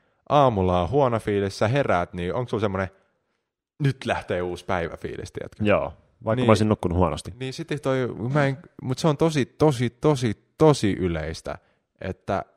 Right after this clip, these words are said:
Speaker 1: kun menee nukkumaan, niin on ärsyntynyt fiilis, mut kun sä heräät, niin on sama ärsyntynyt fiilis.
Speaker 2: Hmm.
Speaker 1: Tiedätkö? Tai sä menet nukkuu surullisena,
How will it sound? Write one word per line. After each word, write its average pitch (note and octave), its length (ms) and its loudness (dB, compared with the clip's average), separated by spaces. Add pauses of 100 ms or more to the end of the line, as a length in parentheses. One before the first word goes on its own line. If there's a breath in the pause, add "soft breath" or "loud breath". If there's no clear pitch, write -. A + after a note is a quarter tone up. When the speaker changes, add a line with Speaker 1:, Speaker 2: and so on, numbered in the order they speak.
(120)
Speaker 1:
kun G#2 180 -2
menee G#2 300 0
nukkumaan, E2+ 800 -6 (280)
niin F2 360 -10 (280)
on F#2 160 -8
ärsyntynyt E2+ 640 -10
fiilis, F2 540 -10 (540)
mut A#2 140 -10
kun C3 100 -8
sä C#3 100 -6
heräät, A2 560 -2 (260)
niin G2 180 0
on G2 120 0
sama G2+ 540 -4
ärsyntynyt - 600 -16
fiilis. - 460 -16 (1200)
Speaker 2:
Hmm. G#2+ 80 -6
Speaker 1:
Tiedätkö? E2 380 -6 (1200)
Tai A2 140 2
sä A#2+ 80 0
menet B2 180 -2
nukkuu D3+ 380 -4
surullisena, G2+ 580 -6